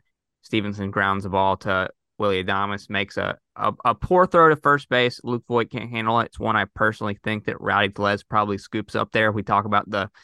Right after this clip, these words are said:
the trade-off between Rowdy's range versus Voit's range. Not that it's necessarily that exceptional, but Rowdy, the one thing that he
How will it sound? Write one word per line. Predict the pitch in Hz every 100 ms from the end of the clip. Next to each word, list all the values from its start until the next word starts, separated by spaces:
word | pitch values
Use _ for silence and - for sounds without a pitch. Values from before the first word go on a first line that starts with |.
| _ _ _ _
the | 110
trade-off | - 110 107 107
between | - - 101 98
Rowdy's | 98 98 104 98
range | 98 101 104
versus | - 104 - 101 - _ _ _ -
Voit's | 107 104 104 - _ _ _ _ _ -
range. | 104 104 101
Not | 92 90
that | 90
it's | 87 -
necessarily | 95 92 - 90
that | 95 90 -
exceptional, | - 98 - 92
but | 95 90
Rowdy, | - 101 98 98 92 _
the | -
one | 95 98
thing | 107 104
that | 98 -
he | 113 98